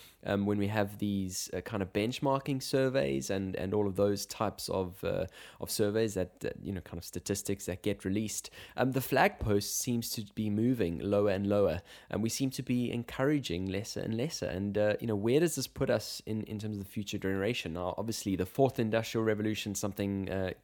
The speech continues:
key here as well. Um, you know, we, we talk about things like, uh, like curiosity, like, uh, you know, actually wanting to, to find out new things and to learn new things. And I think that's where you, you kind of do your best, is when you actually find an interest in the subject matter.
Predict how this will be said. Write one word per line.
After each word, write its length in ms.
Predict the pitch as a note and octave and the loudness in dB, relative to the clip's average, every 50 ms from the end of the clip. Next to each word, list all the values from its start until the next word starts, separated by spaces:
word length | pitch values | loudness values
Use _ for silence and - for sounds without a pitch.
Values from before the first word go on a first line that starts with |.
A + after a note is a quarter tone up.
| _ - | _ -16
key 460 | - - - B2+ A#2+ A2+ G2+ F2+ - - - - - _ | -10 -4 -2 0 0 0 -2 -4 -6 -12 -20 -20 -20 _
here 240 | - B2 A2 G2+ | 2 4 4 4
as 140 | F#2+ F#2+ F#2+ | 4 4 2
well. 360 | G2+ G#2 G#2+ A2+ B2+ C3 B2 - - - - - - | 4 4 6 6 4 2 0 -6 -14 -20 -18 -6 -2
Um, 400 | A#2+ A#2+ A#2+ B2 B2+ C3 B2 - _ - | 0 2 2 4 2 0 0 -2 _ 4
you 60 | D3+ | 6
know, 120 | C#3 B2+ | 6 6
we, 120 | B2+ B2+ B2 - | 6 4 2 0
we 80 | C3+ | -2
talk 160 | - - C#3 B2+ | -2 -2 -2 -2
about 180 | - A#2+ A#2+ | -2 -4 -2
things 220 | - B2+ B2 A#2+ A#2 | -2 -2 -2 0 0
like, 320 | A2+ A2 G#2+ - - - - - | 0 0 0 -4 -8 -8 -4 -2
uh, 100 | - - | -2 -2
like 220 | - E2+ - - - | -2 -4 -8 -10 -10
curiosity, 760 | - - - A2 G#2+ G#2+ G#2+ G#2+ A2 - A2 G#2 - - G2 | -8 -4 -2 0 2 2 2 0 0 -4 -6 -6 -6 -6 -4
like, 380 | F#2+ F2 D#2+ E2 - - - - - - | -4 -4 -4 -6 -8 -14 -20 -16 -10 -6
uh, 120 | G1+ - - | -6 -4 -4
you 120 | F2+ F#2 | -4 -6
know, 80 | - - - - | -8 -8 -10 -10
actually 320 | G#2+ G#2+ - - A2+ G#2 | -10 -10 -6 -4 -4 -2
wanting 540 | G2 G2 G2+ G2+ G#2 A2 - - A2 G2+ F#2+ | 0 4 4 4 4 2 -2 -2 -2 -4 -4
to, 360 | - - - G#2 G2 F#2 F2 - - - - - - | -4 -4 -2 0 0 0 -2 -4 -8 -16 -20 -16 -14
to 80 | - G2+ | -12 -10
find 360 | - - G#2 G2 G2+ G2+ G2+ | -4 -2 0 2 2 2 2
out 320 | G2 - G2 G2 - - | 2 2 0 -2 -6 -8
new 160 | - G#2+ G2+ G2 | -4 -4 -4 -2
things 340 | - - F#2+ G2 G2+ F#2+ | -2 -2 -2 -2 -2 -2
and 160 | F2+ F2+ F#2 - | -4 -4 -4 -4
to 80 | - G2 | -4 0
learn 280 | F2+ F#2 F#2+ G2+ G#2 | 2 2 4 4 2
new 120 | G#2 G2 F#2 | 0 0 -2
things. 260 | - - G2 G2 F#2+ | 0 -2 -2 0 -2
And 80 | F2+ | -4
I 60 | E2+ - | -6 -4
think 240 | - A#2+ A#2 - | -2 -4 -4 0
that's 260 | - G2+ F#2+ - - - | 0 -2 -2 -2 -2 -2
where 120 | G2+ F#2+ F#2 | 0 2 2
you, 380 | F#2 F#2 F2+ F2+ F2+ F2+ F2 - - | 0 0 0 -2 -2 -2 -4 -4 -6
you 120 | G2+ G2 | -8 -10
kind 180 | - - G#2 F2+ | -8 -8 -8 -8
of 140 | F2 - | -8 -4
do 80 | - A2+ | -4 -4
your 220 | G#2+ G#2+ G#2+ G2 | -2 0 0 0
best, 320 | G2 - A2 A2 - - - | 2 2 2 2 2 -2 -6
is 120 | G2 F2+ | -4 -4
when 140 | G2 F#2+ F#2+ | -2 -2 0
you 160 | G2 G2 G2 - - - - - - | 0 -2 -2 -4 -8 -16 -18 -14 -12
actually 240 | - A#2+ - - B2+ | -10 -6 -4 -4 -6
find 360 | - - - A2 A#2 C3 C#3 C#3 | -4 -2 -2 0 0 2 2 2
an 80 | B2 | 2
interest 420 | G#2+ G2+ G2+ - G2+ F#2 - - - | 0 0 -2 -4 -6 -8 -6 -6 -6
in 120 | E2+ E2+ | -6 -6
the 60 | F2 - | -6 -6
subject 460 | - - F2 - - D2+ D2+ - - | -4 -4 -4 -4 -4 -6 -8 -6 -4
matter. 380 | F2+ E2 F#2+ - - - - | -6 -4 -4 -6 -6 -6 -8